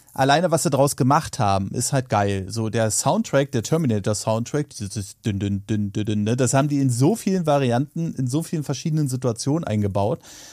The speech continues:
und so geil angepasst. Das macht richtig Spaß, weil dieser Soundtrack ja auch einfach ein Hammer ist. Ähm, und dann haben sie aber auch wirklich die Lizenz komplett genutzt. Äh, das fand ich halt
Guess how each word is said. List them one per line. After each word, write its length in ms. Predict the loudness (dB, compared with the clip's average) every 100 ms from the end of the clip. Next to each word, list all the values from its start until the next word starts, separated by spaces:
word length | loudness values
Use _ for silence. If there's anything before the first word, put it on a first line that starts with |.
| -6
und 180 | 0 2
so 240 | 4 4
geil 340 | 4 4 4 2
angepasst. 720 | 0 0 0 0 -2 -2 -4
Das 160 | -6 -2
macht 300 | -2 -2 -2
richtig 500 | -2 -4 -6 -6 -4
Spaß, 520 | 0 2 4 2 -2
weil 120 | -4
dieser 220 | -2 -4
Soundtrack 480 | -2 -2 -2 -2 -4
ja 80 | -2
auch 100 | -2
einfach 240 | -2 -2
ein 140 | 0 0
Hammer 260 | 0 0
ist. 220 | -2 -6 -8 -18 -20 -20 -4
Ähm, 480 | 2 4 4 4 0 -4 _ _ _ _ _ _ _ _ _ _ _ _ _ _ _ _
und 460 | 4 6 6 2 -4 -6
dann 360 | 2 4 4
haben 160 | 2 2
sie 100 | 2
aber 140 | 4
auch 160 | 4 4
wirklich 260 | 2 0
die 140 | -2 2
Lizenz 560 | 2 2 2 2 0
komplett 440 | -2 -2 2 0 0
genutzt. 640 | 0 0 0 -2 -4 -4
Äh, 500 | -2 2 4 4 2 -2 -12 _ _ _ _ _ _ _ -4
das 320 | 0 0 2
fand 240 | 0 0
ich 160 | -2 0
halt 540 | 2 2 0 -4 -14